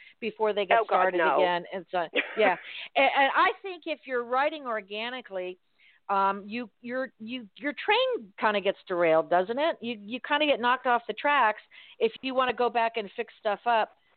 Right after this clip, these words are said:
Speaker 1: especially if
Speaker 2: If,
Speaker 1: you're
Speaker 2: if
Speaker 1: on a roll.
Speaker 2: Yeah, like, if I, if, if I had to reread every paragraph that I just, you know, vomited out onto my keyboard, I would never get past the first chapter. So, you know, and I, and I've said this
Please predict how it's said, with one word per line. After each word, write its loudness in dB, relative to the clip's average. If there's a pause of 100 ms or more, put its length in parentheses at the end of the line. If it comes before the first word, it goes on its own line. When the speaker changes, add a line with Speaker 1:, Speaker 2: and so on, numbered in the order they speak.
Speaker 1:
especially -2
if 6
Speaker 2:
If, -20
Speaker 1:
you're -2
Speaker 2:
if 6
Speaker 1:
on -2
a -6
roll. 0 (440)
Speaker 2:
Yeah, -2
like, 0
if 0
I, 2 (580)
if, 2 (120)
if -4
I 4
had -2
to -2
reread -8 (100)
every -2
paragraph 0 (100)
that 0
I 0
just, 2 (260)
you 4
know, 4
vomited 2
out 0
onto -6
my -4 (100)
keyboard, -2 (400)
I 4
would 2
never 2
get -2
past 2 (240)
the 2 (100)
first -2 (120)
chapter. -4 (800)
So, 2 (240)
you 2
know, 2
and 2
I, 2
and 4
I've 0
said 2
this 0